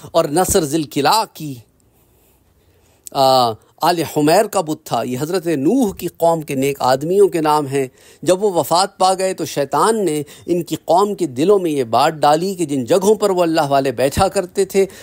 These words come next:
वहाँ इनके मुजस्समे बना कर रख दो और इन बुतों के नाम भी इन सालिहीन के नाम पर ही रख दो। चुनाचे लोगों ने ऐसा कर दिया, लेकिन इनकी पूजा नहीं करते थे।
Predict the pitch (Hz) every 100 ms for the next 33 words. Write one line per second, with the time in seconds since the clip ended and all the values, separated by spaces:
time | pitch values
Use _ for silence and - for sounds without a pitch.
0 | - 151 170 165 156 135 120 123 180 -
1 | 247 254 196 190 175 160 147 139 - 139
2 | 135 - - 156 156 147 139 165 143 139
3 | 131 143 135 139 127 - 127 127 147 147
4 | 131 117 110 143 202 208 185 160 156 -
5 | - 147 - - - 156 143 143 135 139
6 | 143 - 135 - 131 131 123 135 131 123
7 | 131 123 117 123 - 190 208 240 208 160
8 | 156 147 - 131 117 135